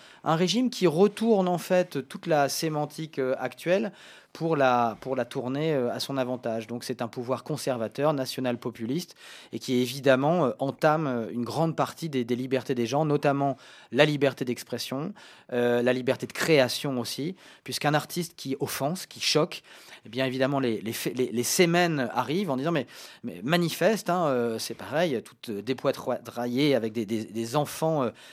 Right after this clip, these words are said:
abouchés, euh, euh, à leur, à leur poitrine. » Donc, euh, elle se pose vraiment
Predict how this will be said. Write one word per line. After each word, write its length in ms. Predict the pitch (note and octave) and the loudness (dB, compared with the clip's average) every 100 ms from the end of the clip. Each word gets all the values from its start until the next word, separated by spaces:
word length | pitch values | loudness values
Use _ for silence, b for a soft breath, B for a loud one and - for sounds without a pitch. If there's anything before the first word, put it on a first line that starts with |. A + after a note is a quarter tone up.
| B - | B 4
abouchés, 760 | D#3 D3 D3+ - F3 E3 D3+ | 4 4 0 2 2 4 4
euh, 120 | B2+ A2 B B - | 2 0 B B -4
euh, 200 | A#2 A#2 | -2 2
à 80 | A2+ | 2
leur, 200 | C3+ B2 | 2 2
à 160 | A#2+ B2 | 2 0
leur 120 | C3 | 0
poitrine. » 840 | - C3 - D3+ A#3 F3 C3 A2+ A2+ | 0 -2 -2 0 2 2 2 -2 -4
Donc, 240 | C3 - | -6 -6
euh, 100 | A#2+ - b - | -8 -8 b -12
elle 80 | |
se 120 | A2+ B2+ | -4 -2
pose 320 | - F3 A#2 | 4 4 4
vraiment 580 | B2 D3 E3 D#3+ B2 | 2 4 4 4 0